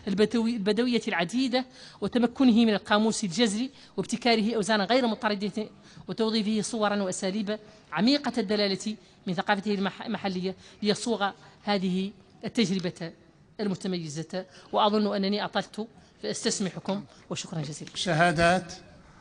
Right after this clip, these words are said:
Speaker 2: وتجارب لبعض، آه، الباحثين،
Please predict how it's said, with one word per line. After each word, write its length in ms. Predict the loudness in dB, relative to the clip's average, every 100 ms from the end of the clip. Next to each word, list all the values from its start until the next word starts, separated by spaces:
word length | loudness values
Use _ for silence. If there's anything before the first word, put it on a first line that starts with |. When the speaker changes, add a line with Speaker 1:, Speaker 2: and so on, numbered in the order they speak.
| -14 -8
Speaker 2:
وتجارب 920 | -4 -2 -2 0 2 6 8 8 4 2 -18 -20 -20 -20 -20 -12
لبعض، 400 | -6 0 2 0 -6 -12 -20 -20 -10
آه، 440 | -6 -4 -6 -6
الباحثين، 760 | -2 2 2 2 2 2 0 -2